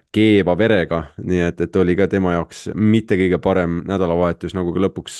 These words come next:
äh, Tsunodaga juhtus, nii et, et selleni jõuame. Ja mis me veel võime siis ära mainida kvalifikatsioonist, et Oli Verstappen esimene, Perez teine Red Bullide, äh,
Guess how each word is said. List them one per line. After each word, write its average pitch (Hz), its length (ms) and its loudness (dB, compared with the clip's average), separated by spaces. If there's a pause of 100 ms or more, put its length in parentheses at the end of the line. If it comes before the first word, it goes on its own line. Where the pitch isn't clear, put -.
äh, 82 160 0
Tsunodaga 92 640 -2
juhtus, 85 420 -6
nii 85 140 0
et, - 180 -8
et - 160 -10
selleni 90 320 2
jõuame. 85 380 2 (680)
Ja 107 240 2 (520)
mis 127 280 0
me 110 80 2
veel 139 220 4
võime 101 260 2
siis - 160 -8
ära 117 220 0
mainida 95 480 0
kvalifikatsioonist, 92 960 -2 (1300)
et 92 380 -6 (100)
Oli 107 240 6
Verstappen 92 560 -2
esimene, 90 640 0 (340)
Perez 101 400 0
teine 110 320 2
Red 95 240 0
Bullide, 87 400 -2
äh, 82 800 -4